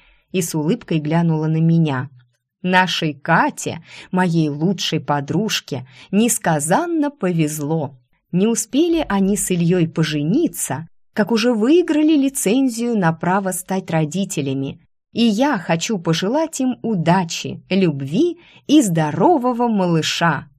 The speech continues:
Ура! Маша уже подалась было в мою сторону, чтобы чокнуться со мной вином, как вдруг заговорила Полина. «Вообще-то, Катя не единственная, кто выиграла эту лицензию.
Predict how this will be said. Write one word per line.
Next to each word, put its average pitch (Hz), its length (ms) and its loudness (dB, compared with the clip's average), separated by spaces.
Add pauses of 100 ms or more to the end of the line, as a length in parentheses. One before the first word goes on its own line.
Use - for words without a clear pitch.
Ура! 170 600 2 (600)
Маша 190 420 2
уже 156 280 -2
подалась 165 500 0
было 165 260 0
в - 60 -6
мою 165 300 0
сторону, 165 640 -2
чтобы 175 380 -4
чокнуться 165 560 -6
со 160 180 -4
мной 156 260 -2
вином, 180 520 -2 (520)
как 220 200 2
вдруг 254 320 -2
заговорила 254 680 -2
Полина. 165 800 -2 (720)
«Вообще-то, 208 920 -2 (340)
Катя 330 300 -4
не 339 180 2
единственная, 175 880 0
кто 175 240 -2
выиграла 269 640 0
эту 226 260 -2
лицензию. 156 920 -2